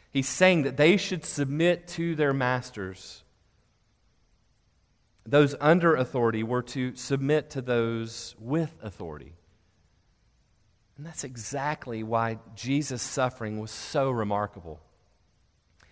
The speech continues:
Jesus, the one with all authority.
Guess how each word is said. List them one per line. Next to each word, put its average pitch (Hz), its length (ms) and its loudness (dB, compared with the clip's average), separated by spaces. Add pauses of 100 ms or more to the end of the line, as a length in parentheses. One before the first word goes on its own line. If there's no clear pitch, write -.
(120)
Jesus, 151 460 4
the 139 140 2
one 156 260 6
with 139 180 0
all 143 440 8
authority. 107 520 0